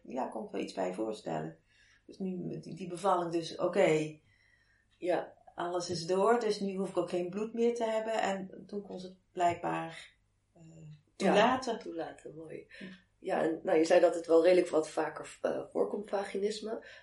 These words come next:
Speaker 2: Als je naar de maatschappij kijkt en rond seks, wat, wat, ja, wat is jouw visie, eh, of inzichten hoe wij met seks omgaan in de maatschappij? Is dat, is dat iets waar we nog aan kunnen werken op bepaalde stukken of, eh, of niet?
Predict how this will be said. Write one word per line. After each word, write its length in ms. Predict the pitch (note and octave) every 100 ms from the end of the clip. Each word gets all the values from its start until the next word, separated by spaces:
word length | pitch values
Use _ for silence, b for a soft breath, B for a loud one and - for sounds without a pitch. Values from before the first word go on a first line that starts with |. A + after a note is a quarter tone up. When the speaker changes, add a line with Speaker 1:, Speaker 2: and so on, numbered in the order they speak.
| -
Speaker 2:
Als 220 | E3 -
je 380 | E3 D#3+ D#3 -
naar 160 | E3+
de 80 | E3+
maatschappij 560 | E3+ D#3+ - - E3 F3+
kijkt 380 | F3+ E3 D#3+ -
en 260 | D#3 D#3 D3+ - _
rond 280 | D#3 D#3+ D#3+
seks, 440 | - E3 - - - -
wat, 200 | E3 E3+
wat, 300 | D#3+ - -
ja, 220 | - D#3
wat 140 | F3 F3+
is 100 | F3
jouw 180 | F#3+
visie, 640 | G3 G#3 G3+ F#3 F3+ E3+ -
eh, 420 | E3 E3 E3 D#3+ -
of 200 | D#3+ -
inzichten 680 | - F#3 F3 E3 - D#3+ E3
hoe 280 | D#3+ E3+ E3
wij 220 | E3 E3
met 140 | E3
seks 240 | - E3 -
omgaan 400 | F3 F3+ E3+ D#3
in 60 | D#3
de 80 |
maatschappij? 640 | D#3 D#3+ - - D#3+ A#3 B3 B B B -
Is 180 | D#3+
dat, 320 | - D#3+ - - B B B _
is 120 | F#3
dat 140 | F3+
iets 160 | - -
waar 200 | E3+ E3+
we 60 | D#3+
nog 220 | E3 E3
aan 220 | D3+ D3+
kunnen 260 | D#3+ D3 C#3
werken 300 | G3 G#3 A3
op 60 |
bepaalde 360 | G3 F#3+ F#3+ F#3
stukken 520 | - F#3 F3+ G3 F3
of, 340 | D#3 D#3 - - _ _ _
eh, 580 | - E3 D#3+ D#3 D#3 -
of 200 | - -
niet? 280 | D3 G#3 -